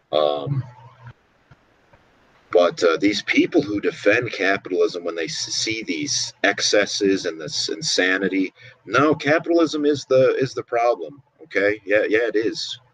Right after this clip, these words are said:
It is the problem. Or, um, they, they complain about jobs being outsourced. Like, "Can you believe this? People have to train their replacements." Yes, that's capitalism. If you, yes, if the highest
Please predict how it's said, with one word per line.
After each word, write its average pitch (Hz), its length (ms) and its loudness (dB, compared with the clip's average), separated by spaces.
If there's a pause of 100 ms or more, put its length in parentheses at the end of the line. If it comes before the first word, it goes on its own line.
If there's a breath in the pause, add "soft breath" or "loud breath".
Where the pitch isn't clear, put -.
(300)
It 90 120 -4
is 110 140 2
the - 80 -10
problem. 107 400 0 (400 loud breath)
Or, 101 380 4
um, 87 400 -4 (880)
they, 123 100 2
they 123 180 0
complain 113 460 -6
about 90 280 0
jobs 90 480 -2
being 98 220 -8
outsourced. 95 800 0
Like, 160 220 -4 (320 loud breath)
"Can 220 160 -2
you 247 140 0
believe 147 360 2
this? 170 220 0
People 196 300 -8
have 147 240 -4
to 98 100 -4
train 147 320 0
their 113 140 4
replacements." 156 680 -2
Yes, 214 340 2
that's 151 220 0
capitalism. 190 880 -2 (400 soft breath)
If 147 220 2
you, 143 120 -10
yes, 180 440 0
if 127 180 2
the 117 120 2
highest 180 800 -2